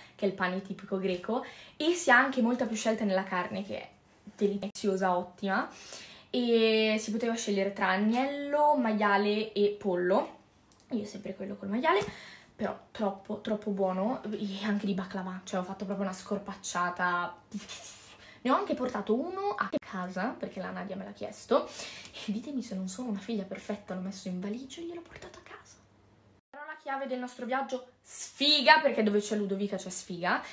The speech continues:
e, mm, è stato praticamente un'odissea, cioè Ulisse ci fai, ci fai in baffo. E primo giorno è caduto il telefono di Luciano in piscina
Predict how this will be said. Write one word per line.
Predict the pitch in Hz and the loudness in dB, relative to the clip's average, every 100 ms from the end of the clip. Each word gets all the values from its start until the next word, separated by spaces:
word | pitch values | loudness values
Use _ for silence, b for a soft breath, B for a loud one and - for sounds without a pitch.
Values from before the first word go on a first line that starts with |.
| B B - | B B 0
e, | 262 254 240 | 4 4 4
mm, | 240 240 233 | 4 2 2
è | 262 | 0
stato | - 254 | -2 -4
praticamente | 254 247 254 302 | -4 -2 -2 -2
un'odissea, | 302 180 180 - - 190 - _ _ | -4 -6 -6 -8 -8 -10 -14 _ _
cioè | - 180 - - _ - | -4 -4 -4 -12 _ -8
Ulisse | 226 220 214 226 | -2 0 0 0
ci | 214 202 | 0 -2
fai, | - 175 175 170 170 170 180 190 - _ - | -2 -2 -2 -6 -8 -8 -8 -12 -18 _ -8
ci | 208 | -2
fai | 185 | 0
in | 175 | 2
baffo. | 175 - - 233 - B B B B | 2 -2 4 6 6 B B B B
E | - - 415 294 269 | 8 10 10 10 12
primo | 359 359 370 | 12 12 10
giorno | 359 370 370 | 8 8 6
è | |
caduto | 370 254 226 226 | 4 4 2 2
il | 208 | 2
telefono | 208 233 247 254 240 | 2 0 0 0 0
di | 202 | 2
Luciano | 202 202 202 185 208 | 0 0 2 4 4
in | 202 | 2
piscina | 185 - 160 175 - | -2 -6 -2 -2 -4